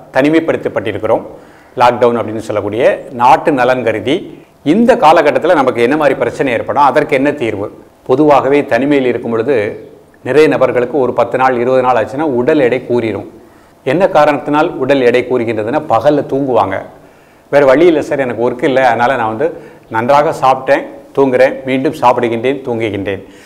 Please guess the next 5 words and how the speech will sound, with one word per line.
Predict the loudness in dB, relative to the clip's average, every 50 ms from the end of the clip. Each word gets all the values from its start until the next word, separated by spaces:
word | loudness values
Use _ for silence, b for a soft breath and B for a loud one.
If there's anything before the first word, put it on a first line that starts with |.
| B B B
அப்படி | -8 -4 -4 -2 0 2
போயிடக்கூடாது. | 0 0 0 0 0 -2 -2 -2 -6 -12 B B B B B B B B -10 -2 0
ஆரோக்கியத்திற்கு | 2 4 4 2 2 2 -2 -2 0 0 -2 -2 0 -2
முக்கியத்துவம் | -2 -2 -4 -4 -2 -2 -2 0 0 -2 -2 0 -2 -4
கொடுக்கணும். | -4 -4 -4 -6 -6 -8